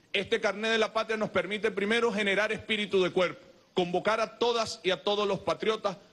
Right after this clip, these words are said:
a unirnos por el futuro. Segundo, hacer un uso más eficiente de los recursos, porque es una información que nos permite saber con exactitud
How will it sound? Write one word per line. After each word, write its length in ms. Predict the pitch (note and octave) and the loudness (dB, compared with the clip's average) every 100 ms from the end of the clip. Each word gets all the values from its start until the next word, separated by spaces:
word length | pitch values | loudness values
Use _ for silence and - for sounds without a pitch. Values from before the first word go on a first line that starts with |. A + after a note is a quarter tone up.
| _ | _
a 100 | F#3+ | -2
unirnos 520 | F#3+ A3 B3+ A3 A3 - - _ _ _ _ - | -2 -2 -4 -2 -4 -4 -18 _ _ _ _ 0
por 220 | A3+ A#3 | 2 2
el 160 | G#3+ | -2
futuro. 540 | E3+ E3 D3 E3 B2+ F#2+ - - _ _ | -4 -4 2 2 2 -6 -12 -20 _ _
Segundo, 520 | - - F#3+ A#3+ B3 A3+ | -4 0 2 0 2 0
hacer 220 | - A3 | 0 -2
un 120 | A#3 | 0
uso 220 | A3 A3 | 0 0
más 200 | G#3+ G#3+ | 0 0
eficiente 600 | G#3+ G3 F3 A3 A3 F#3+ | -2 -2 -2 0 0 0
de 120 | F3 D#3 | 0 2
los 140 | D3+ | 0
recursos, 520 | D#3 C3+ F3 C#3+ - - - _ | -2 2 0 0 -10 -16 -20 _
porque 220 | E3 D#3+ | -2 2
es 40 | G3 | 2
una 140 | A3+ | 2
información 840 | A3+ F3+ G#3 F#3+ F3+ - A#3 A3+ G#3 - _ | 0 0 0 0 -2 2 0 0 -8 -18 _
que 100 | - | -2
nos 160 | F#3 E3+ | 0 -2
permite 520 | - E3 E3+ A3+ F#3 | 0 -2 0 0 0
saber 420 | E3+ F3+ E3+ A#3 | 0 0 2 0
con 160 | A3+ A3+ | 0 -2
exactitud 680 | G3+ G3+ F#3 G3 F3 B3 | 0 -2 -2 -10 -2 -2